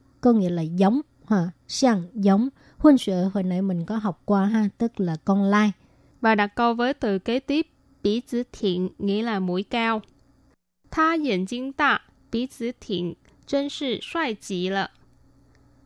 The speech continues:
Speaker 2: "Tha diện chính tạ, bí chữ thiện, chân sư xoay chí lợ."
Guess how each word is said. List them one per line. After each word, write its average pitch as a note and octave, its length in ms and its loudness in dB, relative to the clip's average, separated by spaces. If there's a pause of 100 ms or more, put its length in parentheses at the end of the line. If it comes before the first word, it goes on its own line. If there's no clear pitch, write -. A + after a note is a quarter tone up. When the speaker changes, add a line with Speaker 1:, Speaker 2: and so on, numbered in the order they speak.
(120)
Speaker 2:
"Tha D4+ 260 0
diện A3+ 320 -2
chính A#3 280 -8
tạ, B3+ 260 -2 (300)
bí A3+ 140 0
chữ B3 280 -6
thiện, F3+ 320 -6 (380)
chân C#4 200 0
sư C4+ 280 -4
xoay C#4 360 -4
chí F#3+ 300 -4
lợ." G3+ 220 -4